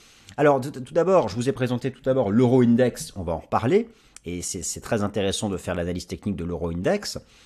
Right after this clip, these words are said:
On va regarder le rapport Commitment of Traders, vous savez, les, les données de positionnement sur l'euro-dollar qui ont été mises à jour encore, comme chaque semaine. Alors, ce que je vais vous montrer, c'est que les asset managers ont effectivement réduit leur exposition à l'achat sur l'euro-dollar, mais pas les hedge funds.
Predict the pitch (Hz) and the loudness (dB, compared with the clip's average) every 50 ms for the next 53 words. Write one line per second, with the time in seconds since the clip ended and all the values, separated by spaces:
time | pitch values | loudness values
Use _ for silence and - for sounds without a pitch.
0 | _ _ _ _ _ _ - 113 123 139 127 127 143 135 143 143 127 123 123 - | _ _ _ _ _ _ -4 2 2 2 4 4 2 4 4 4 4 4 4 4
1 | 131 120 - 131 120 120 110 - 123 110 - 101 - - - 101 98 131 190 226 | 2 2 4 4 2 2 2 0 -2 0 0 -2 -2 -2 -2 0 2 2 2 2
2 | 220 - - - 87 - - - - 95 113 165 202 226 190 120 95 87 87 85 | 0 -2 -8 -8 -8 -8 -10 -10 -10 -8 -6 -4 -4 -4 -4 -6 -6 -6 -6 -6
3 | 82 87 87 87 95 98 104 98 - 101 92 90 104 - - 110 98 101 110 104 | -4 -6 -4 -4 -2 -2 -2 -4 -2 -4 -2 -2 -2 -2 0 2 2 4 2 0
4 | - - 85 87 95 90 104 101 104 98 101 101 104 202 87 78 76 - _ _ | 0 -2 -4 -4 -2 0 0 2 2 2 4 4 4 2 2 -2 -6 -16 _ _
5 | - - - - - 90 - - 92 87 95 101 95 104 98 92 98 110 104 98 | -20 -20 -18 -10 -8 -8 -6 -4 -4 -2 0 2 2 2 2 2 2 2 0 0
6 | 78 78 78 - 143 170 208 202 - - - 85 76 - 85 78 - - 87 82 | -2 -4 -2 2 2 2 2 2 -2 -4 -6 -6 -6 -6 -12 -12 -12 -10 -6 -2
7 | 120 185 220 165 90 - - - - - - - - _ - 101 107 107 - 147 | 0 0 0 0 -2 -4 -6 -16 -20 -20 -20 -20 -20 _ -4 -2 -2 -2 0 0
8 | 127 139 135 131 131 135 135 - - 196 196 - 120 - 123 107 123 143 - - | 2 2 2 2 2 0 -2 -2 -2 -4 -4 -4 -4 -2 -2 0 0 0 0 -2
9 | 165 - - 147 139 139 135 127 123 135 131 - 104 104 135 165 - - 185 - | -6 -6 -4 -2 0 0 0 0 0 0 0 0 0 -2 -2 -2 -4 -6 -10 -10
10 | - - 170 147 160 160 139 113 143 143 123 139 160 139 120 101 110 110 - - | -8 -10 -8 -4 -2 0 2 2 2 2 2 0 0 2 2 2 0 -2 -6 -6
11 | - 113 104 113 - - 117 110 101 98 92 87 - - 104 - - 87 85 85 | -4 -4 -4 -4 -6 -4 -2 0 0 0 0 0 0 -2 -2 -2 -2 -4 -2 -2
12 | 78 87 82 87 98 127 165 196 175 123 117 139 139 - 214 208 185 147 135 - | -2 -2 -2 -2 -2 0 -2 -2 -2 0 -2 -2 0 0 -2 -2 -2 -2 -4 -6
13 | - - 165 - 139 123 | -10 -12 -12 -12 -12 -14